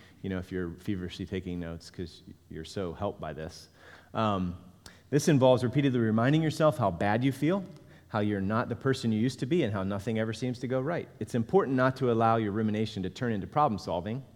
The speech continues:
Don't analyze the situation for solutions. Simply allow yourself to mindlessly brood about your misfortune and its negative implications. Second,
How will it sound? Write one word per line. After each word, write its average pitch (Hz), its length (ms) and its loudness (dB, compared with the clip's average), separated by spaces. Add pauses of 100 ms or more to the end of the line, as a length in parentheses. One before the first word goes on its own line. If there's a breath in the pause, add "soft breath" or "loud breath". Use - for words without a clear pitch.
(580 loud breath)
Don't 139 380 4
analyze 131 460 6
the 120 80 0
situation 117 600 0
for 107 160 -4
solutions. 104 680 0
Simply 120 380 -2
allow 107 180 2
yourself 104 440 -4
to 95 80 -6
mindlessly 104 540 -4
brood 95 380 -4
about 85 220 -4
your 92 100 -4
misfortune 95 640 -6
and 92 120 -8
its 87 200 -10
negative 90 500 -6
implications. 90 880 -12 (800 soft breath)
Second, 123 460 0